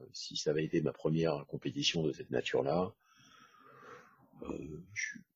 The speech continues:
j'y serais vraisemblablement pas arrivé, je pense, tu vois, parce que il, j'ai, j'ai rien, euh, d'exceptionnel qui me place, euh, au-dessus de la moyenne, ni quoi, ni rien, donc je me, je me serais pris une banane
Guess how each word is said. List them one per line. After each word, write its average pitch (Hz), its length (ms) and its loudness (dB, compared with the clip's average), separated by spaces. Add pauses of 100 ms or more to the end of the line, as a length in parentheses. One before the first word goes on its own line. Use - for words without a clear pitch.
(120)
j'y - 200 2
serais - 260 4
vraisemblablement 71 640 2
pas 67 180 8
arrivé, 73 300 6
je - 140 4
pense, - 280 -4
tu - 80 0
vois, - 200 4
parce - 120 -6
que - 140 -8 (360)
il, 65 600 -8
j'ai, 67 240 -2
j'ai - 220 6
rien, 78 480 8
euh, 64 320 2
d'exceptionnel 78 960 8
qui - 120 0
me 60 40 2
place, - 300 8
euh, 69 160 10
au-dessus 69 260 4
de 73 40 6
la 73 80 10
moyenne, 71 340 8
ni 65 80 2
quoi, 71 180 10
ni 71 100 6
rien, 95 220 12
donc 76 220 6
je - 140 -2
me, - 100 -4
je - 180 2
me - 40 -2
serais - 160 10
pris 71 180 10
une 71 80 10
banane 80 340 12